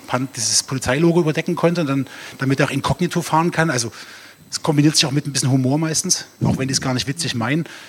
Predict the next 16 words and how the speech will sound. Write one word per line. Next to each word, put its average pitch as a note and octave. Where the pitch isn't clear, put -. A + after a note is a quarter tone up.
Aber C3+
wir C3+
haben D#3
da D#3+
eine D#3
Institution D#3+
geschaffen, E3+
die D3
weit C#3+
mehr D3
macht, E3
als D3+
sie D#3
machen C#3
sollte. C#3
Ja? A#2+